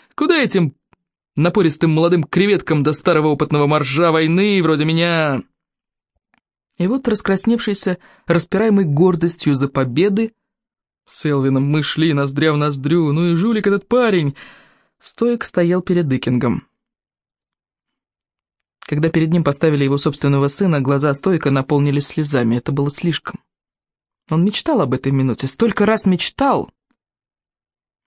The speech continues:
Стоик испустил боевой клич хулиганов, и все хулиганы подхватили его.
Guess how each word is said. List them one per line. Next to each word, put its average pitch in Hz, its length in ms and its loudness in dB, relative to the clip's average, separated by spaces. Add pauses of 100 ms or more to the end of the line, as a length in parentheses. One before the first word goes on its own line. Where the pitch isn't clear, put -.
(120)
Стоик 302 380 0
испустил 269 480 0
боевой 220 520 2 (240)
клич 202 280 -2
хулиганов, 208 760 0 (960)
и 156 100 2
все 156 160 0
хулиганы 139 420 0
подхватили 143 480 -2
его. 226 300 0